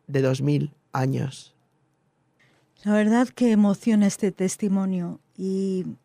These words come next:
Speaker 2: Debemos recordar también que ahora, para todos aquellos que hablan de intolerancia de Israel, col-,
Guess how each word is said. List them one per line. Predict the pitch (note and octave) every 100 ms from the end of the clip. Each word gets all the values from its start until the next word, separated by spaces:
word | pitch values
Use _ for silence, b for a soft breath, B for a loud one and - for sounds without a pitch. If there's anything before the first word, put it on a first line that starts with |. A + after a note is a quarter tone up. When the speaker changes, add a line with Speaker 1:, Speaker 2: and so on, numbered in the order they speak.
| _
Speaker 2:
Debemos | - G3 A3 A#3 A#3+
recordar | D#3 G#3+ G3 G#3 G3+
también | - F#3 F#3 G3 G#3 G#3
que | - F3 F3+ F3+ F3+ _
ahora, | F#3 G3+ G#3 G#3+ - C#3+
para | G3 F3+
todos | F3+ A3+ A#3 A3+
aquellos | G#3 G#3+ G#3 G3+
que | -
hablan | F3+ F#3 G3 F#3
de | E3+
intolerancia | F3 F3 E3 E3 F3+ F3+ - F3+
de | D#3+
Israel, | E3 - E3 E3+ F#3 G3 F3+
col-, | F3 A2+